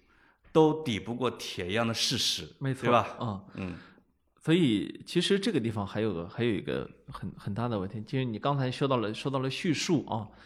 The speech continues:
Speaker 2: 很多的时候这叙述者对自己也是洗脑的。
Speaker 1: 啊。
Speaker 2: 啊，他也是为自己找这个所谓的合理性，对吧？
Speaker 1: 对。
Speaker 2: 如果你现在去找到鲍玉明，你问他委不委屈，他可能会觉得我很委屈，
Speaker 1: 他有可能是发自肺腑的。
Speaker 2: 对吧？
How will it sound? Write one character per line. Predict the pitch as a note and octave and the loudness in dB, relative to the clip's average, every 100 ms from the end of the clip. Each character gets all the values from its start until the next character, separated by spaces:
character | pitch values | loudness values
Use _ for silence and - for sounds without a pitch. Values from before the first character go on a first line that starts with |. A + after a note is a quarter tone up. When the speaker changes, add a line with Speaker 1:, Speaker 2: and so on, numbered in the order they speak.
| - - - - - | -20 -20 -20 -20 0
Speaker 2:
很 | C3 | 6
多 | F3 | 8
的 | G#3 | 8
时 | - B2+ | 6 4
候 | A#2 | 2
这 | A#2 | 2
叙 | D3 F#3 | 2 2
述 | D3+ C#3 | 4 4
者 | G#2 C2 - | 2 -2 2
对 | D#3+ | 2
自 | D#3+ D#3 | 2 -2
己 | A#2 | 0
也 | - | -2
是 | - | -4
洗 | A#2 - | -6 -4
脑 | A2 D#2 - | -4 -4 -8
的。 | |
Speaker 1:
啊。 | - _ _ - | -16 _ _ -10
Speaker 2:
啊， | G2+ A2 G#2+ | -8 -6 -8
他 | - D3 | 4 6
也 | B2+ F2 | 6 4
是 | - A#2+ G#2+ F#2 G#2+ | 0 0 0 -2 2
为 | C3+ | 2
自 | C3 | 2
己 | C3 A#2+ | 0 0
找 | A2 G2+ | 0 -2
这 | G#2 - B2 | -6 -6 -4
个 | A#2 | -2
所 | A#2 | 0
谓 | B2 | 0
的 | |
合 | B2+ B2 | 2 4
理 | D3 A2+ | 4 4
性， | - A2 | 0 2
对 | B2 | 6
吧？ | C#3 A2+ - - | 8 6 0 -10
Speaker 1:
对。 | F#2 - | -6 2
Speaker 2:
如 | |
果 | D#3 | 4
你 | D3 | 4
现 | A#2 D#3+ | 2 0
在 | C#3 | 0
去 | C3+ | -2
找 | A#2 A2 | 0 -2
到 | |
鲍 | A#2+ C3+ | 2 2
玉 | C3 | 4
明， | A2+ A#2 | 2 0
你 | A#2 | 0
问 | B2 | 0
他 | B2+ B2+ - - | -2 -4 -8 -2
委 | C3+ | 0
不 | A2 D3+ | 4 4
委 | B2 G#2+ | 4 2
屈， | - | -2
他 | C3 E3 | -4 0
可 | F#3 | 2
能 | F#3 | 2
会 | D#3+ | 2
觉 | D#3+ | 4
得 | C3 | 2
我 | A#2 | 2
很 | A#2+ A2+ | 0 0
委 | G#2 | -2
屈， | - - F#2 | -4 -12 -8
Speaker 1:
他 | C#3+ | 2
有 | C#3 | 4
可 | B2+ | 4
能 | B2+ C3+ | 2 0
是 | D3+ | -4
发 | - D#3+ | -2 -2
自 | D#3 | -2
肺 | D3+ F3+ C#3+ | -4 -2 -2
腑 | - F#2 | -4 -8
的。 | |
Speaker 2:
对 | F2+ | -4
吧？ | E2+ | -4